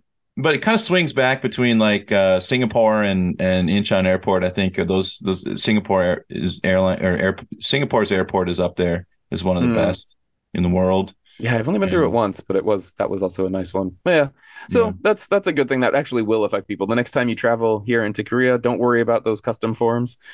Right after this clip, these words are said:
Speaker 2: You can save a little bit of time, un-, unless you've got a lot, unless you're smuggling things through, then, well, just don't
Speaker 1: <laughs>
Speaker 2: smuggle
Speaker 1: Unless
Speaker 2: things.
Speaker 1: you're gonna sell those
Speaker 2: That, that's, that's
Speaker 1: ten
Speaker 2: dangerous. Just
Speaker 1: bottles
Speaker 2: don't do
Speaker 1: of
Speaker 2: that.
Speaker 1: whiskey. Yeah.
Speaker 2: Yeah.
Speaker 1: Sell nine, sell nine of 'em. Yeah.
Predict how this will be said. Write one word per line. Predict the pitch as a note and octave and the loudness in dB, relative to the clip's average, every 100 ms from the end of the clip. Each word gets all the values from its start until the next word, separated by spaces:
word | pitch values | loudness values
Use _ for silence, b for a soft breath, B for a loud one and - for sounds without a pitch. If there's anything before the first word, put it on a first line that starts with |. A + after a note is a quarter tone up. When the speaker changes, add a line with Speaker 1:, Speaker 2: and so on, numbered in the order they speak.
| B B B B - | B B B B -8
Speaker 2:
You | F2+ | -4
can | F#2 F#2 G2+ | -4 -4 -4
save | - A2+ G#2 | -2 0 0
a | |
little | G#2 G2+ | 0 0
bit | |
of | F#2+ | 0
time, | A2 G#2+ G#2+ G#2 G#2+ - | 0 0 0 -4 -6 -4
un-, | F#2 G2+ - | -4 -4 -2
unless | D#3 E3+ D#3 | 0 0 0
you've | B2+ | 0
got | A#2+ | 2
a | |
lot, | G#2+ G#2 - | 2 0 -2
unless | A2 A2 | -8 -4
you're | G#2+ | -4
smuggling | G2 A#2+ G#2 G2+ G2 | -2 0 0 0 0
things | G2 F#2+ - | -2 -4 -2
through, | F#2+ F#2 | -2 0
then, | F#2 F#2 - - | -2 -2 -4 -2
well, | G2+ | 0
just | G#2 - | 0 0
don't | F#2 | -2
Speaker 1:
<laughs> | |
Speaker 2:
smuggle | - D#2 | -2 -2
Speaker 1:
Unless | B2 | 0
Speaker 2:
things. | - - | -2 -2
Speaker 1:
you're | B2 | -2
gonna | A2 | 0
sell | B2 A2 | 2 2
those | G#2 | 2
Speaker 2:
That, | G#2 G#2+ | 0 0
that's, | A#2 - | -4 -2
that's | A#2 G2+ | -4 0
Speaker 1:
ten | G2+ | 0
Speaker 2:
dangerous. | F2+ F#2 G#2+ | 2 0 2
Just | |
Speaker 1:
bottles | A2 A2+ G#2+ | 4 4 0
Speaker 2:
don't | |
do | G#2+ | 0
Speaker 1:
of | |
Speaker 2:
that. | G2+ | -2
Speaker 1:
whiskey. | G#2 - G2 G2 - _ _ _ _ | -2 -2 -2 -4 -10 _ _ _ _
Yeah. | - F#2 F#2 | -2 0 0
Speaker 2:
Yeah. | F2+ A2+ | 0 0
Speaker 1:
Sell | - A#2 | 0 0
nine, | G2 G2 G2 | 2 0 -2
sell | F#2 - A#2+ G#2 | -4 -4 0 2
nine | F#2+ F#2+ | 2 2
of | F#2 | 0
'em. | F#2+ F#2+ - | -2 -4 -10
Yeah. | - E2+ | -4 -2